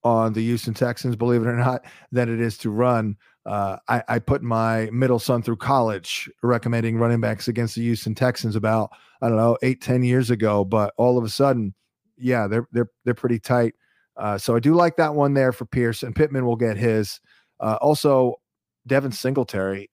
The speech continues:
I, I like the receiving prop here. You know, Fan-, FanDuel's got it at twelve point five. Over twelve point five would be my play, of course.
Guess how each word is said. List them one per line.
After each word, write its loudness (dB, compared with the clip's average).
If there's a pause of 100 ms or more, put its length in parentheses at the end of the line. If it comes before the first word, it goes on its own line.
I, -2
I -2
like 0
the -2
receiving -2
prop -4
here. -4 (800)
You -6
know, -2 (200)
Fan-, 0 (120)
FanDuel's 4
got 2
it 2
at -4
twelve 2
point -2
five. 0 (400)
Over 0
twelve 0
point -2
five 2
would 0
be -4
my -4
play, 2
of -4
course. 0